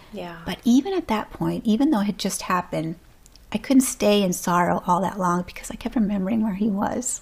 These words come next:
Speaker 1: Mm-hmm. Yeah.
Speaker 2: And, um,
Speaker 1: Yeah.
Speaker 2: and how he longed to be there. And how he wasn't suffering anymore.
Speaker 1: Right. Yeah. Yeah.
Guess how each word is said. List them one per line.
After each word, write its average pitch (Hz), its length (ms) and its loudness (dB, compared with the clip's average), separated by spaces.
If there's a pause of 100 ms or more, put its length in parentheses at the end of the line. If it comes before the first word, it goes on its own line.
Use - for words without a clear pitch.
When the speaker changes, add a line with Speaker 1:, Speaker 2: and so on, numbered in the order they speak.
Speaker 1:
Mm-hmm. 208 680 -8 (340)
Yeah. 208 280 -2
Speaker 2:
And, 208 160 2
um, 208 420 0 (260)
Speaker 1:
Yeah. 214 180 -16
Speaker 2:
and 214 120 8
how 202 220 8
he 202 60 6
longed 208 360 4
to 220 60 0
be 190 180 0
there. 190 320 0 (360)
And 214 120 4
how 202 100 2
he 202 80 4
wasn't 208 300 0
suffering - 500 -8
anymore. 220 480 -8 (240)
Speaker 1:
Right. 196 480 -12 (200)
Yeah. 202 320 -12 (960)
Yeah. 214 300 -4